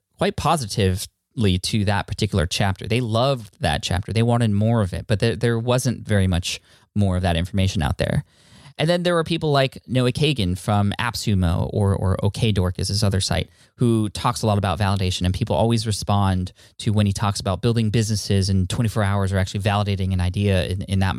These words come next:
amount of time. And then we have, uh, Brian Harris from videofruit dot com, who came on recently in an episode in one ninety-one of the Smart Passive Income podcast, who everybody responded to. I mean, within a day, there were two hundred fifty comments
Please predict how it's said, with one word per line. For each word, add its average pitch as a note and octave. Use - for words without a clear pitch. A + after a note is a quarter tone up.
amount F#2
of F2
time. A#2+
And G2
then G2
we A2+
have, G2+
uh, G2+
Brian A2
Harris A2+
from G#2
videofruit G#2+
dot F#2
com, F2+
who G2+
came A#2
on G#2
recently G#2+
in G2
an G2
episode G2+
in F#2
one G#2+
ninety-one G2+
of G#2
the F#2+
Smart F#2+
Passive F#2
Income F2
podcast, E2+
who A#2
everybody G#2+
responded G2
to. G2+
I F#2
mean, G2
within C3+
a A#2+
day, A#2
there G2
were G2
two B2
hundred A2
fifty G#2+
comments A#2